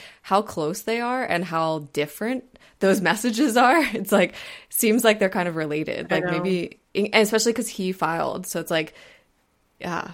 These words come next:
Speaker 1: very interesting.
Speaker 2: No, definitely. Um, I think in general,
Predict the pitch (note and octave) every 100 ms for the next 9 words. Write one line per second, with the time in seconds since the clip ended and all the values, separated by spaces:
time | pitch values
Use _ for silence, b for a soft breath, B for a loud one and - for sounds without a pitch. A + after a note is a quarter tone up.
0 | - F3+ E3+ E3 - - - F3 _ _
1 | _ _ _ _ _ _ _ _ _ _
2 | _ _ _ _ _ _ - A3+ A#3 A#3+
3 | G#3 G#3+ A3 G#3 - F#3+ F#3 - - G#3+
4 | G3+ G3+ G3 - - G3 G#3 A3+ A#3+ B3+
5 | B3 - A3 B3 D#4 - - - C4+ C4+
6 | B3 G3 G3+ G#3+ A#3+ A#3+